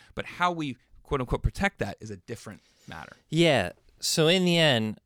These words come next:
Speaker 2: I know this might not <laughs> make some cessationist brothers or sisters happy. There's not actually a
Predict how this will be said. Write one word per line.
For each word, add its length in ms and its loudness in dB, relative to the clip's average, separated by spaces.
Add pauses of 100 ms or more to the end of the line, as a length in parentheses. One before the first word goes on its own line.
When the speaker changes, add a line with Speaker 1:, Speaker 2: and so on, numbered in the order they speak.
(140)
Speaker 2:
I 120 -4
know 500 0
this 300 -12
might 160 -2
not 140 -2
<laughs> 20 -2
make 200 4
some 340 -4
cessationist 920 -6
brothers 480 -2
or 320 -2
sisters 420 -8
happy. 380 -6 (880)
There's 320 0
not 440 -2
actually 800 -4 (880)
a 160 -8